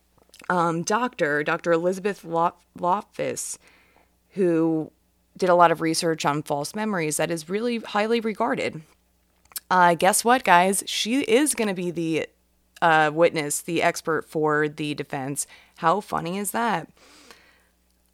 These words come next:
She is the best money can buy, and I can assure you that she certainly costs a pretty penny.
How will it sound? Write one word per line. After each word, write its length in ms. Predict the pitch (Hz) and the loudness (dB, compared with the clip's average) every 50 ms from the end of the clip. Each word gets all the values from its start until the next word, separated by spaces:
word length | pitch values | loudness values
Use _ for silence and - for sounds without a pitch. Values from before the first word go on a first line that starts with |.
| _ _ _ _ _ _ _ _ _ _ _ _ _ | _ _ _ _ _ _ _ _ _ _ _ _ _
She 440 | - - - - - 226 240 277 - | -8 -6 -4 -4 -4 -4 -4 -2 0
is 420 | 240 233 233 233 233 226 214 220 - | 2 2 2 0 -2 -4 -6 -8 -6
the 160 | 180 170 175 | -4 -4 0
best 280 | 147 247 254 269 - - | 2 4 4 4 2 2
money 160 | 247 247 254 | 0 0 0
can 180 | 247 277 262 220 | 0 0 0 2
buy, 260 | 185 175 175 180 196 | 4 4 4 2 2
and 240 | 208 214 190 170 165 | 0 -2 -2 -2 -2
I 100 | 165 165 | -4 -4
can 140 | - 160 160 | -4 -4 -4
assure 280 | 156 - - 165 175 | -4 -2 -2 -2 -2
you 120 | 208 214 220 | -2 -2 -4
that 160 | 202 208 - | -4 -4 -4
she 180 | - 175 170 156 | -6 -6 -8 -6
certainly 400 | - - 180 185 - 226 226 214 | -4 -4 -4 -4 -2 -4 -6 -6
costs 260 | 208 202 196 196 - | -6 -4 -4 -4 -4
a 40 | 202 | -4
pretty 240 | - 214 214 220 | -4 -6 -4 -4
penny. 440 | 214 - 185 156 156 160 160 190 208 | -6 -6 -8 -8 -6 -6 -8 -8 -10